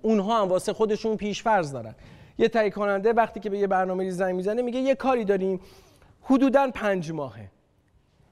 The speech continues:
وقتی میگه حدوداً پنج ماهه، یعنی که یه فکری داره برای این ضبط. یه ماه پیش تولید می‌ریم، چهار ماه می‌خوایم ضبط کنیم.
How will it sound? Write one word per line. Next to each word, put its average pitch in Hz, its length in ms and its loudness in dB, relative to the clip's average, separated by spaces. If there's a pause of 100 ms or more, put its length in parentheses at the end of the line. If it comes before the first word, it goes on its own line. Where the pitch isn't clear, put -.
(260)
وقتی 233 220 -2
میگه 233 160 0
حدوداً 220 360 0
پنج 220 360 -2
ماهه، 226 180 -2
یعنی 254 240 -2
که 262 100 -8
یه 262 120 -4 (320)
فکری 269 360 -2
داره 196 220 4
برای 185 260 2
این 175 140 -2
ضبط. 160 380 -4 (440)
یه 294 100 2
ماه 285 160 4
پیش 220 200 -8
تولید 247 240 -4
می‌ریم، 247 200 -4
چهار 262 220 2
ماه 220 140 0
می‌خوایم 175 260 -4
ضبط 135 340 -8
کنیم. 110 240 -18